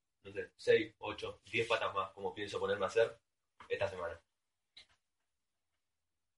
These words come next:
¿Voy a dar un mega plan para ustedes? ¿Voy a venir así a una charla acá de quince personas? Ni en pedo.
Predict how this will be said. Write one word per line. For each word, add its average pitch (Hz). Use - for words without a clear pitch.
¿Voy 113
a 117
dar 117
un 101
mega 92
plan 101
para -
ustedes? 120
¿Voy 104
a 98
venir 101
así -
a 101
una 92
charla 98
acá 92
de 85
quince 98
personas? 107
Ni 131
en 127
pedo. -